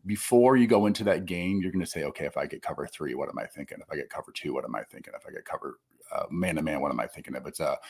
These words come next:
Sam Mike blitz, where am I going with the football? If it's a Sam Will blitz, what am I thinking?"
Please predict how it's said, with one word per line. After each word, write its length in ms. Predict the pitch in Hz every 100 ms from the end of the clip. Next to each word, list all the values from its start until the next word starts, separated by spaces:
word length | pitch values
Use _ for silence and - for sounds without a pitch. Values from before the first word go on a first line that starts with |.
| - - -
Sam 300 | - 117 95
Mike 260 | 92 85
blitz, 260 | - 85 -
where 100 | 87
am 80 | 78
I 40 |
going 180 | 69 69
with 100 | 71
the 60 | -
football? 460 | 71 - 62 60
If 120 | - 90
it's 180 | 85
a 80 | 85
Sam 380 | 80 92 87 82
Will 180 | 87 85
blitz, 320 | 78 67 -
what 120 | 67
am 80 | 69
I 100 | 65
thinking?" 380 | - 67 62